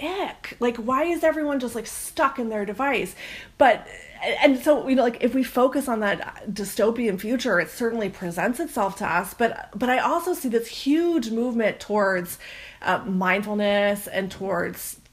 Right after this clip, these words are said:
wellness and taking responsibility. And I think that as, as designers and builders of these technologies, we can really help to fuel that future and feed those urges in humanity as well, which I think is a great responsibility. And it is, like,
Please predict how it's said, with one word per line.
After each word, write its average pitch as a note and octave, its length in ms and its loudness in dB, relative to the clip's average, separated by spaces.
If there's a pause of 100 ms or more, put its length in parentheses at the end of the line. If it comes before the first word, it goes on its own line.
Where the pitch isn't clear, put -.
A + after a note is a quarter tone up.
(120)
wellness F#3+ 680 4
and F3 180 -2
taking G#3 300 -4
responsibility. G3+ 1000 -2
And G#3+ 180 2
I G#3 80 4
think B3 220 0
that G#3+ 120 2
as, F#3 260 2 (440)
as F#3 300 -2
designers G#3 880 2
and F3 200 -2
builders F#3 600 2
of F3+ 100 -4
these F3 160 -6
technologies, G#3 720 0
we G3+ 80 -4
can A#3+ 240 0
really G#3 460 0
help - 440 -4
to F#3 220 -4
fuel G#3+ 600 0
that F#3+ 460 4
future G3+ 540 0
and F#3 180 -4
feed A3 380 -2
those G3 320 0
urges F3+ 540 -2
in F3+ 160 -4
humanity E3 480 -4
as - 120 -10
well, - 320 2
which F#3+ 120 -2
I A3+ 80 4
think B3 120 4
is G#3 120 2
a F#3 60 0
great G3+ 540 2
responsibility. G3+ 1120 -2
And G3 240 2
it - 280 -4
is, G3+ 180 -2
like, F#3+ 280 -4